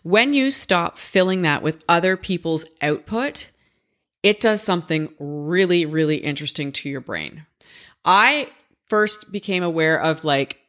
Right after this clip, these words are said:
how much stuff I was pursuing, launching, dropping, chasing, learning,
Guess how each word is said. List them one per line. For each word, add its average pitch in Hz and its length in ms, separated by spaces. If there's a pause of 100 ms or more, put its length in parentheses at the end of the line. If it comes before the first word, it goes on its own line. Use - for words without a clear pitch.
(140)
how 214 640
much 170 360
stuff 160 360
I 151 140
was 143 180
pursuing, 233 840
launching, 190 840
dropping, 165 480
chasing, 160 880
learning, 160 640